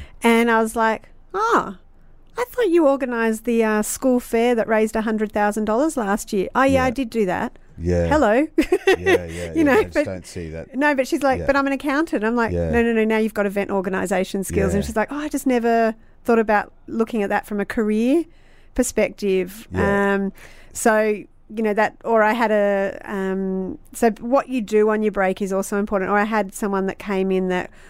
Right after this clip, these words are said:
Speaker 1: was a social worker before they took a break from the career, and they were working with disadvantaged kids, and after having their own kids, they just couldn't stomach
Speaker 2: Yeah.
Speaker 1: working with
Speaker 2: It's too hard.
Speaker 1: disadvantaged. It was too
Speaker 2: Yeah.
Speaker 1: hard. Um, so that,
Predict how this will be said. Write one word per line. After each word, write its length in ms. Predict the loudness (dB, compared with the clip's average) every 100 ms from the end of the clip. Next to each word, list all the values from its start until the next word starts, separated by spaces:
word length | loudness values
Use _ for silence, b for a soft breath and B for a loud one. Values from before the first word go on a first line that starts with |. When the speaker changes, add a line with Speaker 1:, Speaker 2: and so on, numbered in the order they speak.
| B
Speaker 1:
was 140 | -2
a 40 | 0
social 460 | 2 2 2 0
worker 300 | 0 0 -2
before 420 | -4 -4 0 2 2
they 360 | 0 0 -2 -8 -14
took 220 | -10 -6
a 180 | -6 -6
break 300 | -2 -2 -2
from 120 | -6
the 80 | -6
career, 420 | -2 2 4 2 B B B -6
and 140 | 2
they 60 | 2
were 60 |
working 300 | 2 -2 -2
with 120 | -4 -2
disadvantaged 680 | -4 -4 -2 -2 -4 -10
kids, 280 | -4 -2 -2
and 80 | 0
after 260 | 0 0 -2
having 200 | 0 0
their 160 | 0
own 160 | 0 0
kids, 260 | -4 -8 -2
they 180 | 0 0
just 280 | -2 -6 -6
couldn't 480 | -4 -2 -2 -6 b b b b b -16
stomach 480 | -10 -2 0 0 -2
Speaker 2:
Yeah. 200 | -4 0
Speaker 1:
working 380 | 2 2 2 -2
with 160 | -2 -2
Speaker 2:
It's 100 | -2
too 60 |
hard. 60 | -2
Speaker 1:
disadvantaged. 420 | 0 0 0 -4 -6
It 40 |
was 120 | -6 -2
too 180 | 2 2
Speaker 2:
Yeah. 60 |
Speaker 1:
hard. 300 | 2 0 -4 B B B B -2
Um, 460 | 2 4 2 0
so 220 | 0 2 4
that, 260 | 2 0